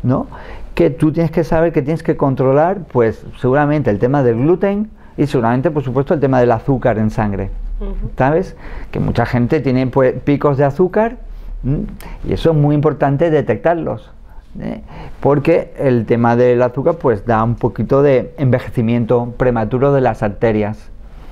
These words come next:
Speaker 1: Y eso es muy importante a nivel de el órgano principal en nosotros es el, el cerebro. Entonces, para proteger,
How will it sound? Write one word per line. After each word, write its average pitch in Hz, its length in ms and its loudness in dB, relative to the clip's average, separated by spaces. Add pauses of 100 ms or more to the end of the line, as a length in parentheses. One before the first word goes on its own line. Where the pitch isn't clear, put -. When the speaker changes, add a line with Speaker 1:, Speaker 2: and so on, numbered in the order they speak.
(460)
Speaker 1:
Y 95 140 2
eso 98 160 2
es 131 60 4
muy 131 100 4
importante 127 600 2
a 123 100 0
nivel 117 500 2 (280)
de 120 480 2 (400)
el 131 100 2
órgano 120 360 4
principal 139 600 2
en 147 160 -2
nosotros 160 460 2
es 165 340 2
el, 165 160 -12
el 120 120 -2
cerebro. 113 540 2
Entonces, 117 440 0 (180)
para 110 220 2
proteger, 113 640 0